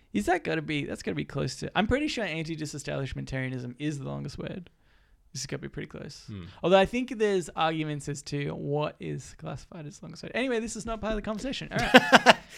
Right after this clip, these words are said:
Speaker 2: 'Cause the, I'm looking at his email now. It's quite long.
Speaker 1: Yeah, yeah.
Speaker 2: So
Speaker 1: I'm,
Speaker 2: I wouldn't dilly-dally.
Speaker 1: I'm gonna rush through this one. Okay. He said, "Gentlemen, blood transfusions, correct."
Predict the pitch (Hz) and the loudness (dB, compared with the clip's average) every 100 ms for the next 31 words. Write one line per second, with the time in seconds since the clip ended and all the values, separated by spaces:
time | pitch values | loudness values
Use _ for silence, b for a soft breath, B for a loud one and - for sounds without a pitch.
0 | B - 202 226 214 247 269 277 220 175 | B 2 4 8 10 10 8 4 4 6
1 | 185 180 180 156 - 240 220 175 131 - | 4 6 6 6 6 4 6 2 -2 -12
2 | _ - - - - 196 202 180 160 190 | _ -20 -20 -18 2 8 10 10 10 12
3 | 196 190 190 214 247 233 220 202 165 139 | 12 10 12 12 12 10 10 12 10 8
4 | 135 190 175 160 175 180 - 196 180 165 | 6 6 8 10 8 6 2 0 0 0
5 | 143 147 135 - 170 175 143 175 - - | 0 -4 -4 0 4 6 6 2 -12 -4
6 | 175 190 190 277 285 196 151 214 247 - | 2 6 8 8 8 6 6 8 8 6
7 | 202 180 - 170 151 151 135 - - 190 | 4 4 2 0 2 0 -2 -2 4 6
8 | 196 160 127 - - | 8 6 4 -6 -20